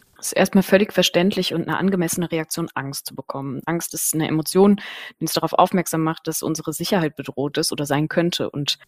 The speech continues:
in Anbetracht der Größe der Krisen fühlen sich Menschen außerdem häufig überfordert, verstummen vielleicht erstmal, weil Entsetzen und Hilflosigkeit sich breit macht. Ähm,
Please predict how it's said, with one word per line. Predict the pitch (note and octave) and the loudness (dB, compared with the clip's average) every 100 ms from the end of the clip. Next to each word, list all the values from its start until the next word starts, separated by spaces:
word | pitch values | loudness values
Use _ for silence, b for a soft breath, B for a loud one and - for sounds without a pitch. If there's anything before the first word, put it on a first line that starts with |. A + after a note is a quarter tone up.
| _ - | _ 2
in | E3 | 4
Anbetracht | D3+ F#3 G3+ E3 - | 6 6 2 0 0
der | |
Größe | D#3 E3+ E3+ D#3+ | 0 0 0 0
der | D3+ | -2
Krisen | - F3+ G3 | -2 0 2
fühlen | - E3 | 2 0
sich | D3+ D3+ | 0 -2
Menschen | D3+ F3+ E3 | 0 2 2
außerdem | A#2+ C#3+ D#3+ D#3 D3+ | 2 2 2 -2 -2
häufig | D#3 - - | -6 -8 -6
überfordert, | D#3 - D#3+ E3+ D#3 C3+ | -6 0 4 6 4 0
verstummen | D#3 - F#3+ G3 F3+ | -2 -2 4 4 2
vielleicht | C#3+ C#3+ - | -2 -6 -2
erstmal, | C3 C#3+ C#3+ C#3 | -2 -2 -4 -4
weil | C#3+ A#2 | -2 -2
Entsetzen | C#3+ D3 - D#3 | 0 0 0 0
und | D3 | 0
Hilflosigkeit | D#3+ E3 A#2+ A#2 - - A#2+ | -2 -2 -6 -8 -10 -10 -8
sich | - - | -10 -10
breit | B2+ - - | -12 -12 -10
macht. | A#2+ - - | -12 -12 -8
Ähm, | E3 D#3+ D#3+ | 0 2 2